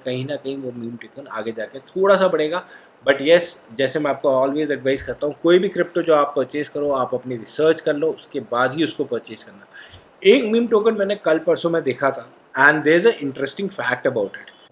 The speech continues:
चलते हैं अपने मोबाइल स्क्रीन में, आपको दिखाते हैं कुछ ऐसी चीज़ें जो देख के आपको बहुत अच्छा लगने वाला है। तो guys, आ गए हम अपनी मोबाइल स्क्रीन में, आप side में देख सकते हो। इस meme token का नाम है हैमस्टर, जिसको हम हैम के नाम से भी जानते हैं। इसका अगर हम maximum chart देखें तो अभी currently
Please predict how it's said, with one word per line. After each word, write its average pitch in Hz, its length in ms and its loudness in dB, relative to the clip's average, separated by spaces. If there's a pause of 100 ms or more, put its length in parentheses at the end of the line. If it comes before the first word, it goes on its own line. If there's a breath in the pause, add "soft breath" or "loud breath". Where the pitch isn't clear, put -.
चलते 170 200 6
हैं 220 80 6
अपने 226 120 2
मोबाइल 151 320 4
स्क्रीन 156 280 -2
में, 165 120 0
आपको 120 420 -2
दिखाते 139 320 0
हैं 160 100 -6
कुछ 165 180 -6
ऐसी 143 220 -4
चीज़ें 131 500 -6
जो 135 180 0
देख 117 160 -6 (100)
के 143 80 -4
आपको 120 480 -8
बहुत 127 360 -14
अच्छा 131 180 -6
लगने 117 240 -4
वाला 101 220 -12
है। - 80 -20 (100)
तो 165 80 2
guys, 208 240 8
आ 147 260 8
गए 226 160 8
हम 247 160 4
अपनी 226 200 2
मोबाइल 165 300 8
स्क्रीन 180 280 2
में, 185 100 2
आप 175 100 4
side 151 260 0
में 165 100 -4
देख 151 140 -2
सकते 160 260 -2
हो। 175 100 2
इस 151 180 -6
meme 151 200 -2
token 156 300 -4
का 151 80 0
नाम 143 260 -4
है 143 60 -2 (100)
हैमस्टर, 170 520 2
जिसको 147 300 -4
हम 135 160 0 (220)
हैम 147 220 0
के 175 120 -2
नाम 156 180 0
से 160 120 -8
भी 156 100 -8
जानते 147 300 -6
हैं। 175 60 -14 (400 soft breath)
इसका 156 220 4
अगर 240 180 6
हम 233 220 4
maximum 185 440 4
chart 170 260 8
देखें 185 300 0
तो 202 100 2 (200)
अभी 160 220 2 (120)
currently 165 500 2